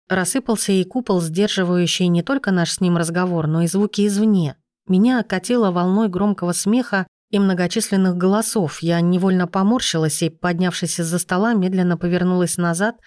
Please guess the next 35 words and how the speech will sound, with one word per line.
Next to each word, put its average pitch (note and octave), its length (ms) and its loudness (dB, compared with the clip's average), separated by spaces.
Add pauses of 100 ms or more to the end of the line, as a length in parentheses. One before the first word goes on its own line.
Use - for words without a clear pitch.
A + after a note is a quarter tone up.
(200)
словно F#3+ 360 0
надеясь, F#3+ 460 2
что F#3 240 -2
замечу G3 440 0
того, E3+ 280 0
кто E3+ 200 -6
заставил E3+ 480 0
гнома F#3+ 380 0
так D#3 200 -4
поспешно F3 460 -2
ретироваться F3 640 0
из E3+ 160 -2
таверны. E3 600 -2 (600)
Но F#3 240 2
за F3 120 0
моей F#3 300 2
спиной A3 380 0
никого E3+ 340 0
не F3+ 160 0
оказалось. D#3+ 720 -4 (500)
Тогда, G3+ 300 0
решив A#3+ 340 -2
не F#3+ 140 4
медлить F#3+ 440 2
и F3+ 60 2
послушать F3+ 540 -2
совет F3 340 -2
Колума, A#3+ 400 2
я F#3+ 120 0
начала F#3+ 380 0
пробираться F3 560 -2
мимо E3+ 200 0
столиков F#3 480 -4
к - 120 -8
выходу, F3+ 500 -2